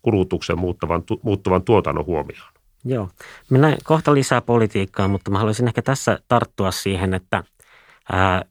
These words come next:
Speaker 2: kun kuitenkin niin kun, että on nää isot ruokafirmat ja hyvin keskittynyt sitten myös niin kun, ää, ruokakauppa –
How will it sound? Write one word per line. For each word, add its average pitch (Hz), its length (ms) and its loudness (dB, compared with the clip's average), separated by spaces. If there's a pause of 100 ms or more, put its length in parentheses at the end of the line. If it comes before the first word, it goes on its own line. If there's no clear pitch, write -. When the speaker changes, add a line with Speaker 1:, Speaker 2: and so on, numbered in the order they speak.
(300)
Speaker 2:
kun 107 200 -2
kuitenkin 98 560 2
niin 95 160 0
kun, 98 180 -2
että 92 180 -2
on 117 240 4
nää 98 300 2 (140)
isot 101 300 -6
ruokafirmat 98 760 -2
ja 92 80 0
hyvin 101 300 0
keskittynyt 101 640 -4
sitten - 300 -4
myös 117 240 0
niin 127 160 0
kun, 143 240 0 (680)
ää, 127 320 2 (360)
ruokakauppa – 127 920 2